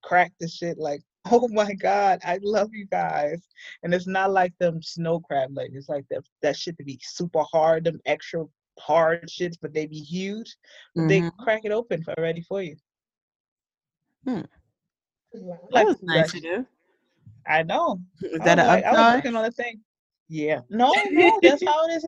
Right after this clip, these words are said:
Speaker 1: They do. That's how it is. They do. I was so mad that why this whole thing was happening, they don't have that on their menu. 'Cause a nigga like me, a lazy nigga like me, would have definitely made sure that I went back to Ruth Chris to get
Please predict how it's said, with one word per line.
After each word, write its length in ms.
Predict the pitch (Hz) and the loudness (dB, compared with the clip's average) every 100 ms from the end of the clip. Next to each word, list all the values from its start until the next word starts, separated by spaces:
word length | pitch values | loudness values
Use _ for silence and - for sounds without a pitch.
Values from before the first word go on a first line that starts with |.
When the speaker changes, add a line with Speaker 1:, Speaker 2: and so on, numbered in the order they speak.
| - | -6
Speaker 1:
They 160 | 349 349 | -2 -2
do. 320 | 349 370 415 415 | 2 2 2 2
That's 180 | 262 277 | 0 0
how 140 | 302 311 | -4 -4
it 40 | |
is. 60 | 330 | -6
They 120 | 311 | -10
do. 120 | 330 | -6
I 220 | 320 226 | -2 0
was 200 | 254 277 | 2 0
so 160 | - 240 | -2 -4
mad 420 | 220 226 262 277 | -2 -2 0 0
that 140 | 208 190 | -2 -2
why 220 | 196 208 | -2 0
this 180 | 214 214 | 0 -2
whole 180 | 220 208 | -4 -6
thing 220 | 208 208 | -4 -4
was 140 | 208 202 | -4 -6
happening, 420 | 226 247 240 190 | -6 -6 -6 -6
they 100 | 180 | -4
don't 200 | 196 196 | -6 -4
have 200 | 202 190 | -4 -4
that 140 | 185 180 | -4 -4
on 140 | 185 180 | -6 -6
their 140 | 175 | -4
menu. 420 | 175 185 190 151 147 _ _ _ - | -4 -6 -6 -12 -16 _ _ _ -16
'Cause 100 | 147 | -10
a 40 | |
nigga 340 | 165 202 226 220 | -6 -6 -6 -4
like 240 | 220 220 | -4 -4
me, 320 | 220 233 214 165 | -6 -6 -6 -8
a 60 | - | -8
lazy 440 | 175 202 247 240 240 | -2 -2 -2 -6 -4
nigga 260 | 247 262 | -2 -2
like 220 | 247 254 - | 0 -2 -4
me, 260 | 262 294 285 _ _ _ | -6 -6 -6 _ _ _
would 120 | 180 | -4
have 120 | 180 170 | -2 -2
definitely 560 | 170 170 170 165 165 - | -4 -4 -6 -6 -8 -8
made 340 | 165 160 160 165 | -6 -6 -8 -10
sure 260 | - 160 | -8 -6
that 160 | 143 135 | -6 -8
I 100 | 143 | -8
went 260 | 151 135 - | -10 -12 -8
back 220 | 135 131 | -8 -8
to 100 | 143 | -14
Ruth 220 | 139 135 _ | -14 -14 _
Chris 200 | 135 - | -14 -14
to 80 | - | -20
get 180 | - | -20